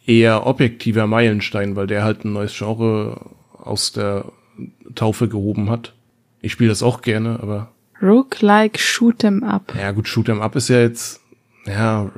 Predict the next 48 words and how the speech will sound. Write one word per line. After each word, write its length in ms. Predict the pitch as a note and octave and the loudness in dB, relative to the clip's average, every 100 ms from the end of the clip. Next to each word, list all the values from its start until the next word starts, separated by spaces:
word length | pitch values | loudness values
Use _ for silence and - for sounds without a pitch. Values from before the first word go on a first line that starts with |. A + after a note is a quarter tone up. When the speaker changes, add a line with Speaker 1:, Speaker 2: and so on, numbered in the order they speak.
| A2+ | -12
Speaker 1:
gut, 180 | - G2 | -8 -6
die 60 | G#2 | -2
Roguelike-Komponente 1120 | G#2+ A#2 A#2+ A#2+ - G#2+ G#2+ A2 A2 G#2+ G#2+ - | 0 2 0 0 -2 0 0 0 0 -2 -4 -8
kommt 140 | G#2+ | -8
natürlich 260 | G2+ G#2 G#2 | -6 -6 -8
dazu. 360 | - A2+ A2 - _ | -4 -2 -4 -6 _
Speaker 2:
Ja, 500 | A3+ G3+ G3 G3 A#3 | 2 4 2 2 0
hätte 260 | B3 G#3+ G#3+ | 2 2 2
ich 120 | G#3+ | 0
vielleicht 240 | G#3 G3+ - | -2 -2 0
auch 180 | A3 | 0
irgendwie 300 | C4+ A#3+ - | -2 -4 -2
anders 240 | G#3 A3+ - | 0 0 0
benannt, 340 | A3+ A3 A#3 | 0 0 0
aber 200 | G#3+ G#3+ | -2 -2
offiziell 600 | A#3+ - A#3+ - G#3+ G#3+ | -2 -2 -6 0 2 2
ist 200 | A3+ G3+ | 0 -2
es 160 | G3+ - | -2 -2
ein 220 | F#3+ F#3+ | -4 -2
Roguelike 600 | G#3 G#3+ G#3+ G#3 F#3+ F#3+ | 2 2 2 -2 -2 -2
Shoot 300 | - - G3 | -6 -4 -4
'em 100 | F#3+ | -4
Up. 300 | - F#3 - _ _ _ | -4 -8 -10 _ _ _
Speaker 1:
Naja. 460 | - F#2+ G2 G2 G#2+ _ _ _ _ - - - | -12 -12 -10 -12 -12 _ _ _ _ -20 -14 -4
Ich 100 | G#2+ | 2
meine, 140 | C3+ | 2
ich 60 | - | 4
spiele 120 | C#3+ | 4
das 100 | A#2+ | 4
auch 140 | C3+ | 2
gerne, 220 | D#3 C3+ | 4 4
aber 100 | A#2 | 4
das 160 | A#2 A2+ | 2 0
hat, 160 | A#2+ - | -4 -6
das 180 | A#2+ - | -8 0
würde 140 | C#3+ | 4
mich 160 | C3+ B2 | 4 4
jetzt 200 | C#3 - | 0 0
nicht 200 | B2+ B2 | -2 0
so 160 | B2+ A#2 | 0 0
nachhaltig 460 | A2 A2 A2+ A2+ | 0 -2 -4 -6
prägen, 420 | - A#2 A2 A2 | -6 -4 -2 -2
glaub 280 | G2+ G2 G2+ | -4 -6 -8
ich. 120 | G2+ | -8
Es 100 | A2+ | -6
sei 160 | - A2+ | 0 2
denn, 320 | A#2 A#2 A#2 | 4 4 2
äh, 100 | A#2 | -4